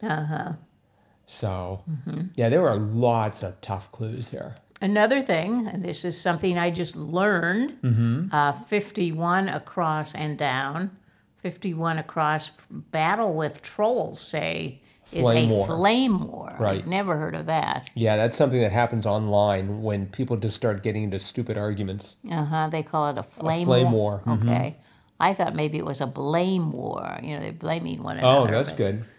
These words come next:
Speaker 1: But then fifty-one down, grenade in video games is called a frag.
Speaker 2: Right.
Speaker 1: A frag.
Speaker 2: Maybe short for fragment?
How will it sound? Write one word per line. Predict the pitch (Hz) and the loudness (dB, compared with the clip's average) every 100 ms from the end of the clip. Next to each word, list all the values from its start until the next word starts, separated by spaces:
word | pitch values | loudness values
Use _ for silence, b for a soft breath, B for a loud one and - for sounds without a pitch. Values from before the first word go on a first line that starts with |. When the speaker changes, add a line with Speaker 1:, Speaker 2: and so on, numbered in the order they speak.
| b b - | b b -4
Speaker 1:
But | 180 180 | -2 0
then | 175 185 165 156 | 2 2 2 -2
fifty-one | 151 202 190 185 165 185 233 220 | -4 -4 -2 -2 0 2 2 4
down, | 160 139 143 | 4 4 -2
grenade | 165 180 165 185 226 185 156 160 165 | 2 2 4 2 4 4 2 -2 -6
in | 165 165 147 | -6 -4 -2
video | 185 247 175 147 | 0 2 0 0
games | 147 151 156 147 | -4 -4 -6 -8
is | 147 156 | -8 -8
called | - 165 160 156 | -4 -2 -2 -2
a | 151 151 - _ - | -6 -6 -10 _ -6
frag. | 160 170 196 156 - - 156 160 127 _ | -2 0 0 0 -2 -6 -8 -8 -10 _
Speaker 2:
Right. | 113 101 98 - _ _ - | 0 2 2 -2 _ _ -14
Speaker 1:
A | - | -14
frag. | - - - 135 - - - | -12 -8 -6 -6 -8 -10 -6
Speaker 2:
Maybe | 107 104 | -2 -2
short | - 117 104 | 0 0 0
for | 113 | -4
fragment? | - - 107 113 131 165 - | -6 -6 -2 -2 0 0 -2